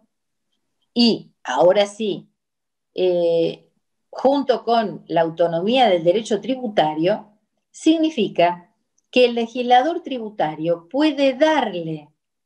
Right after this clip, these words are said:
a los conceptos, principios, términos, institutos del derecho común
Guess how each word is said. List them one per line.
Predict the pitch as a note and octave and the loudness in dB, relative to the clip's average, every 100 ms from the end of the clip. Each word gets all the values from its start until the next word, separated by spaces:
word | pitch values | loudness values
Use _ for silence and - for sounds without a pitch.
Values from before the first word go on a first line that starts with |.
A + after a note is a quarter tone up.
| _ _ _ _ _ _ _ | _ _ _ _ _ _ _
a | - A3 | -2 0
los | G#3+ | -2
conceptos, | A3 G#3 G#3 - A#3+ A#3+ - - G3 F#3 - | -4 -6 -6 -4 -2 -2 -4 -4 -4 -4 -6
principios, | F3+ F3+ - A3 A3 G3 G3 F#3+ F#3 | -8 -8 -8 -6 -6 2 4 2 0
términos, | - A3 G#3+ G3 F#3 E3+ E3 | 4 4 4 -2 -10 -14 -16
institutos | E3+ E3 F#3+ F#3 B3+ A#3+ - E3 | -20 -20 -20 -10 -8 -8 -6 -8
del | D#3 F3 F3 | -2 -2 0
derecho | F3+ G3 C4 - A#3 | 0 0 -2 -2 -2
común | - G3 G#3 A3+ G3 F#3+ G#3 - | 2 2 2 0 -2 -4 -10 -14